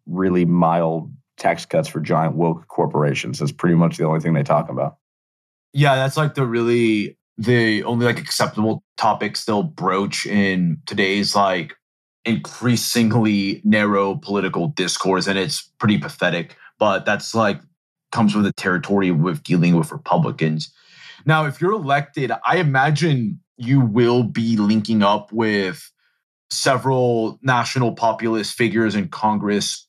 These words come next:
Speaker 2: Who are your favorite politicians at the federal level, and who do you have plans to work with if you're elected to the U S House?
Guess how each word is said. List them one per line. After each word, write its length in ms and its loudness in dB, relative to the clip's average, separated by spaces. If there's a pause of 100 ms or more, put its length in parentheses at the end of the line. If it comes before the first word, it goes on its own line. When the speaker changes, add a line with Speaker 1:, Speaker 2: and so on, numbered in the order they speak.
(440)
Speaker 2:
Who 260 2
are 80 2
your 500 0
favorite 800 0
politicians 500 -2
at 100 -2
the 60 -8
federal 440 0
level, 500 -2 (200)
and 180 0
who 180 0
do 80 6
you 80 6
have 180 0
plans 460 -2
to 100 -4
work 360 -2
with 200 0
if 140 -10
you're 160 2
elected 600 -2
to 120 -2
the 120 0
U 120 2
S 160 0
House? 420 -2